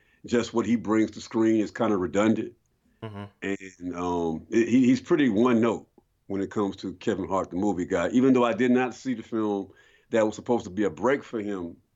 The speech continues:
Speaker 1: uh, from that, which is, um, The Upside, I believe it is, the one with
Speaker 2: That
Speaker 1: Bryan
Speaker 2: was, that was a,
Speaker 1: Cranston.
Speaker 2: that was another movie that's actually on my list.
Speaker 1: Okay.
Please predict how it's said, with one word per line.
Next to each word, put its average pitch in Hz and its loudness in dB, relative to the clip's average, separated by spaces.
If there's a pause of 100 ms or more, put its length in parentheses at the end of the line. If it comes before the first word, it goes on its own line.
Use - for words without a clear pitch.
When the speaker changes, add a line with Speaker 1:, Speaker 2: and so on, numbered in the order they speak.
Speaker 1:
uh, 92 -6
from 95 0
that, 87 -4
which 92 -6
is, 90 -4 (220)
um, 80 0 (560)
The 92 -2
Upside, 120 2
I 120 2
believe 123 0
it 120 0
is, 117 2
the 104 -6
one 98 4
with 98 -2
Speaker 2:
That 107 -2
Speaker 1:
Bryan 104 4
Speaker 2:
was, - -8 (140)
that 101 -4
was 104 -4
a, 92 -6
Speaker 1:
Cranston. 107 -6
Speaker 2:
that 101 -4
was 110 -4
another 101 -6
movie 101 -8
that's 90 -6
actually 85 -14
on 82 -12
my 82 -12
list. - -12 (1400)
Speaker 1:
Okay. 104 -2